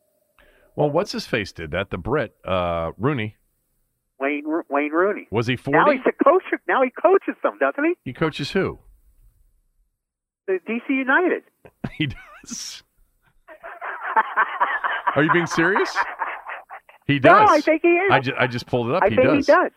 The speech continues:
Speaker 1: He does coach him.
Speaker 2: Yes.
Speaker 1: Yeah.
Speaker 2: Look at that, buddy. I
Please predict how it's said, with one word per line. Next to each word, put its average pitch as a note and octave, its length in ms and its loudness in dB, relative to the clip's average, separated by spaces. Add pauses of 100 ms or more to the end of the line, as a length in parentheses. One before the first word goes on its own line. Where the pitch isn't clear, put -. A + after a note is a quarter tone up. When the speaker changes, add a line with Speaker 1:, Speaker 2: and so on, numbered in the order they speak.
(100)
Speaker 1:
He G#2+ 100 -2
does A#2 220 -2
coach D2 300 -10
him. A#1+ 200 -16
Speaker 2:
Yes. F4+ 300 2 (160)
Speaker 1:
Yeah. F#2+ 240 -2 (1400)
Speaker 2:
Look A3+ 120 2
at F3 120 0
that, F3 280 4
buddy. C3+ 260 2 (240)
I F3 140 4